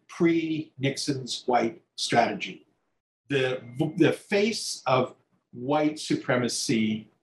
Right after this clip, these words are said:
was Barry Goldwater. That was not a captivating face. You could just even compare, uh, Trump's call to what Goldwater <laughs> thought about.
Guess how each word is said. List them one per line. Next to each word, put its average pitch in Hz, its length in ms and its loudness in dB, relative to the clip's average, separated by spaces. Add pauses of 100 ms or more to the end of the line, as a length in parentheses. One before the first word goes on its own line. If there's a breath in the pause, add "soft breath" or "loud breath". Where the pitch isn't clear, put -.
was 113 160 2
Barry 113 400 0
Goldwater. 95 520 -6 (1120)
That 131 280 0
was 117 140 -4
not 120 300 2
a - 40 -2
captivating 95 720 -2
face. - 500 -4 (140)
You 143 120 2
could 147 120 0
just 165 240 -2
even 147 180 4
compare, 127 640 0 (340)
uh, 117 240 2
Trump's - 580 0
call 117 760 -2 (340)
to - 80 -4
what - 260 0 (240)
Goldwater 147 680 0
<laughs> - 40 -20
thought 139 220 0
about. 104 360 -4